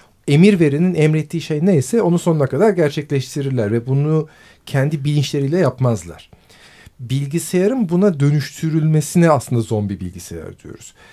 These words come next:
Çeşitli virüsler vesaireler bir bilgisayarı zombiye dönüştürebileceği gibi işte bu az önce Serhat Bey'in söylediği de hani, e, yasaklı sitelere girmek için kullanılan tünel yazılımları da aslında çok miktarda bu tip,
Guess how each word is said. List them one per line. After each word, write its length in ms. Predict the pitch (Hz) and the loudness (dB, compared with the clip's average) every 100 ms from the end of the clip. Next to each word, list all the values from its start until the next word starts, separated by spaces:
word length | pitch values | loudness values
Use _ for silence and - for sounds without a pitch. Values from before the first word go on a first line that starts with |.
| - - | -20 -6
Çeşitli 420 | 185 185 196 180 | -4 -4 -6 -4
virüsler 500 | 185 185 - 202 185 | -4 -4 -2 -2 0
vesaireler 800 | 156 156 226 226 175 143 127 - | -4 -4 -4 -2 0 0 -2 -8
bir 160 | 123 127 | -8 -6
bilgisayarı 500 | 127 120 120 127 120 | -6 -6 -6 -4 -4
zombiye 400 | 117 120 120 120 | -2 -4 -2 -2
dönüştürebileceği 800 | 113 113 - 127 113 110 254 254 | -2 -4 -4 -8 -6 -6 -6 -4
gibi 300 | 170 117 131 - - - | -2 -2 -2 -6 -20 -16
işte 320 | - 151 131 | -6 -4 -2
bu 160 | 147 | -2
az 140 | 175 170 | -2 -2
önce 300 | 175 165 156 | -4 -2 -4
Serhat 360 | 135 139 156 | -6 -8 -6
Bey'in 140 | 160 147 | -8 -8
söylediği 540 | 139 143 139 143 165 | -8 -8 -8 -8 -4
de 220 | 151 139 131 - - _ _ _ - | 0 0 -2 -16 -20 _ _ _ -6
hani, 300 | 139 135 127 - _ - | -2 0 -2 -8 _ -6
e, 60 | 131 120 120 117 117 120 120 - | -4 -2 -2 -2 -2 -2 -2 -4
yasaklı 440 | 131 123 135 - | -4 -2 -2 -2
sitelere 400 | 180 - 147 151 | -4 -2 -2 -2
girmek 460 | 151 123 127 143 208 | -4 -2 -2 0 -2
için 300 | - 160 143 | -2 -2 -2
kullanılan 680 | 139 - 147 143 139 139 135 | -4 -8 -4 -2 0 0 -2
tünel 380 | - 143 143 135 | -4 -2 0 0
yazılımları 600 | 127 131 139 147 175 143 | 0 0 0 0 0 -2
da 100 | 127 | -2
aslında 340 | 127 - 165 | -4 -4 -6
çok 260 | - 226 190 | -2 -2 -2
miktarda 640 | 139 - 135 135 220 156 | -8 -4 -2 -2 -4 -4
bu 120 | 170 | -4
tip, 200 | - 202 | -4 -6